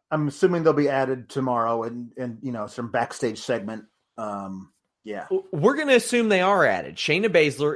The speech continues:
Speaker 2: Io Shirai, Bianca Belair, Kairi Sane. I think that somebody who is not Shayna Baszler wins this.
Speaker 1: Yes.
Speaker 2: And, uh, I, I just think it's somebody else's turn.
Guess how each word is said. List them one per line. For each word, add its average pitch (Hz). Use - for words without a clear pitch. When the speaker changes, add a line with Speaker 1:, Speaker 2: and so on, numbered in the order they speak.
Speaker 2:
Io 156
Shirai, 123
Bianca 139
Belair, 117
Kairi 127
Sane. 95
I 185
think 202
that 165
somebody 165
who 147
is 123
not 147
Shayna 143
Baszler 110
wins 120
this. -
Speaker 1:
Yes. -
Speaker 2:
And, 127
uh, 113
I, 104
I 123
just 120
think 135
it's 131
somebody 147
else's 131
turn. 131